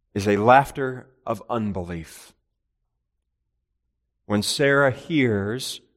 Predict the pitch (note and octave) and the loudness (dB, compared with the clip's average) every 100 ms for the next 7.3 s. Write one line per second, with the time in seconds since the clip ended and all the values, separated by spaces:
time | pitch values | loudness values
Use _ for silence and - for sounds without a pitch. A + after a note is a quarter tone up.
0 | _ _ _ _ _ _ _ _ _ _ | _ _ _ _ _ _ _ _ _ _
1 | _ G2+ B2+ B2+ B2+ A#2 C#3 D3 C#3 C3+ | _ 6 8 10 6 0 2 2 2 0
2 | C3+ C3 - C3+ C3 A#2 G2+ - - - | 0 -6 2 4 4 2 -10 -10 -10 -10
3 | - - D#3 B2+ A#2 B2+ - _ - A2 | -10 -2 2 4 2 -2 -10 _ -8 -4
4 | G#2+ - C3+ D3 E3 E3 D3 C#3 C3 B2+ | -4 0 4 6 6 4 4 4 4 2
5 | B2+ - - _ _ _ _ _ _ _ | -2 -8 -16 _ _ _ _ _ _ _
6 | C3 B2+ B2+ B2+ C3 - F3 B2+ G2+ F2 | 0 2 2 2 2 0 4 6 4 -2
7 | F2+ A2+ A#2 | -10 -12 -16